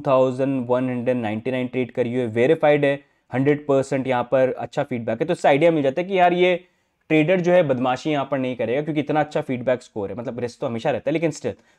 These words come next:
तो उस तरह से आप आइडेंटिफाई करके यहाँ पर अगर आपको ट्रेड करनी है, वैसे आप कर सकते हैं। बस ये आप ध्यान रखिएगा, पी टू पी में at times लोग बहुत गलती ये करते हैं कि फीडबैक स्कोर और ये वेरीफाइड वगैरह नहीं देखते, वो देखते हैं यहाँ पर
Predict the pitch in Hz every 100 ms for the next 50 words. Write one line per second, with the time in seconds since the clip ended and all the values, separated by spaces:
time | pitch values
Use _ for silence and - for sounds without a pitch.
0 | - 165 165 196 190 214 214 127 127 123
1 | 147 165 156 135 147 131 143 135 135 131
2 | 135 127 123 123 127 123 110 123 - 104
3 | 104 147 151 - 165 151 151 143 160 170
4 | 143 143 147 147 139 147 139 131 135 143
5 | 131 120 147 151 127 - 170 - _ _
6 | _ 147 143 135 170 170 - 170 165 160
7 | 131 131 139 156 147 156 156 147 127 175
8 | 175 135 123 - 170 151 139